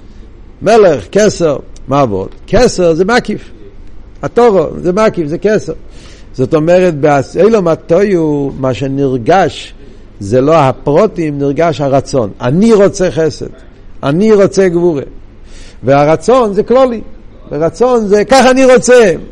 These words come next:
ברצון זה גם כמו שחר לבן. אני רוצה, אני לא רוצה. כן רוצה, לא רוצה. אם אתה מתחיל עם שכל, מה אתה רוצה, לא רוצה?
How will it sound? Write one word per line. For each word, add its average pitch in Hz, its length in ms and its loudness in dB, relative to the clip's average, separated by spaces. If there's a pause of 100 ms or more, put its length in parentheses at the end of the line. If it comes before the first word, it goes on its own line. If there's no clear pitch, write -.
(320)
ברצון 175 580 2
זה 196 80 2
גם 208 360 2
כמו 185 160 0
שחר 196 300 2
לבן. 202 300 4 (400)
אני 180 180 4
רוצה, 254 400 4
אני 254 120 4
לא 247 220 6
רוצה. 147 200 0 (120)
כן 240 200 2
רוצה, 240 220 4
לא 240 200 4
רוצה. 156 200 -6 (1080)
אם 254 240 4
אתה 196 160 4
מתחיל 190 280 4
עם 190 100 4
שכל, 180 540 4
מה 165 80 -2
אתה 165 280 -2
רוצה, 143 280 0
לא 139 100 2
רוצה? 120 260 -4